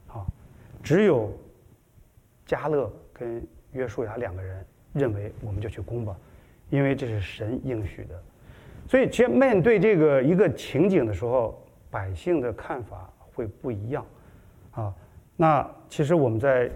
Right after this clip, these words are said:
日常生活中，大家会经常听到这么一个比喻，就是半杯水。半杯水，我是看这个半杯是满的，再加上就满了，还是说半杯是空的，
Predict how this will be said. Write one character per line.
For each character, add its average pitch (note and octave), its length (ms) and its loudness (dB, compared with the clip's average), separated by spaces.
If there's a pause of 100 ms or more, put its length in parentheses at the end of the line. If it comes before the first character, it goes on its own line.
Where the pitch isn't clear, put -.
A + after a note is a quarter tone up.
日 F3+ 120 2
常 A#2+ 180 0
生 C#3+ 180 0
活 C3+ 120 -2
中， C3+ 300 -2 (260)
大 C3 120 0
家 C3 140 2
会 A#2+ 160 0
经 D#3 180 0
常 C3+ 140 -6
听 - 160 -8
到 B2+ 100 -2
这 E3+ 140 -2
么 C#3+ 80 2
一 A2 80 -2
个 A2 120 -4
比 G2+ 200 -8
喻， G2+ 240 -4
就 G#2+ 160 -6
是 B2 100 -4 (380)
半 C#3 240 2
杯 D3+ 160 2
水。 G2+ 400 -12 (1800)
半 A#3 180 4
杯 A#3+ 160 4
水， F#3+ 140 4
我 F3+ 160 4
是 F#3+ 100 -2
看 G#3+ 260 0
这 G3 60 4
个 G3+ 60 4
半 F3+ 240 2
杯 G#3 140 4
是 G#3+ 120 -2
满 A2+ 460 0
的， B2+ 400 -2 (460)
再 G#3 120 2
加 G3+ 300 0
上 F3+ 100 4
就 F3+ 120 2
满 A#2+ 260 2
了， A2 100 -6
还 C3+ 140 -4
是 C3 100 -4
说 C3 180 -6
半 B2 300 -2
杯 C#3 140 -2
是 C3+ 100 -6
空 D#3 400 -4
的， A2 80 -10